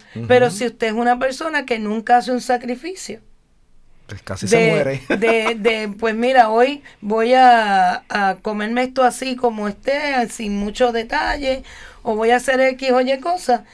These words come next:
Speaker 2: pues cuando llegan esos momentos que son de prueba,
Speaker 1: Claro.
Speaker 2: porque son difíciles,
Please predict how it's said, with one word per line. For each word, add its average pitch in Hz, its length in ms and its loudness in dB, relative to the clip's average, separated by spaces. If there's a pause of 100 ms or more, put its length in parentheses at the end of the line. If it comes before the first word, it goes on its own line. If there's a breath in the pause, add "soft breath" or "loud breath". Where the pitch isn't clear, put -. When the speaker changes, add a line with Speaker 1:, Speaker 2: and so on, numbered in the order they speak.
(120)
Speaker 2:
pues 208 180 -6
cuando 190 260 -4
llegan 175 320 -2
esos 190 240 -6
momentos 220 600 -4 (260 soft breath)
que 226 140 -2
son 165 260 -6
de 233 140 0
prueba, 190 560 -2 (200)
Speaker 1:
Claro. 92 320 -8
Speaker 2:
porque 202 260 -4
son 185 260 -6
difíciles, 233 720 -6